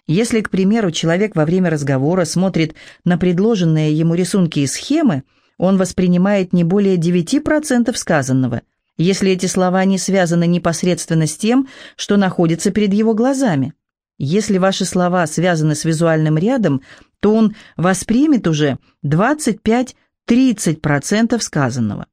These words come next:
Чтобы установить полный контроль над взглядом собеседника, используйте ручку или указку, чтобы указывать на что-то и в то же время рассказывать об этом.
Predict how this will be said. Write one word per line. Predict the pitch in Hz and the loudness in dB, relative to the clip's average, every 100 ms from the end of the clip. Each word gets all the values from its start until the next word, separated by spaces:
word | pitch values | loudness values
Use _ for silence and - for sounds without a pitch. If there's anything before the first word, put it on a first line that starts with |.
| _ _ _ | _ _ _
Чтобы | - - 202 196 | -10 -2 2 2
установить | 185 180 - 196 208 226 202 | 0 -2 0 2 2 0 -2
полный | - 202 190 180 | 0 2 2 0
контроль | 190 185 190 175 | 0 0 0 2
над | 151 143 | 0 -2
взглядом | 139 160 170 170 | -2 0 0 0
собеседника, | - 151 147 151 285 254 156 127 - _ _ - | -2 0 0 0 0 0 0 -4 -6 _ _ -6
используйте | 165 - 262 226 196 170 | -6 -2 -2 0 0 0
ручку | 156 233 320 - 143 - - | 0 0 -2 -2 -4 -4 -10
или | - 214 | -2 2
указку, | 339 370 190 156 139 - 135 - - - | 2 2 0 0 -2 -4 -6 -6 -20 -12
чтобы | - 208 233 | -2 2 2
указывать | 240 233 165 147 143 160 | 2 0 2 0 0 0
на | 160 | -2
что-то | - 135 139 | -2 -2 0
и | 143 | -2
в | |
то | 370 | 0
же | 330 226 | 0 0
время | 240 330 311 - _ - | 0 0 -2 -4 _ -4
рассказывать | 240 349 - 190 147 135 135 | -2 -2 0 -2 0 -2 -2
об | 160 165 | 0 0
этом. | 131 - 117 | 0 -2 -6